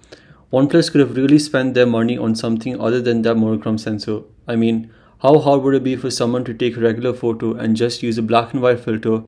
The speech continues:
instead of having a dedicated sensor? On the software side of the camera,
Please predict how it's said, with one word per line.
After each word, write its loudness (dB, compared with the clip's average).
instead 0
of 2
having 2
a 0
dedicated 0
sensor? -6
On 4
the 4
software 4
side 2
of 4
the -4
camera, 0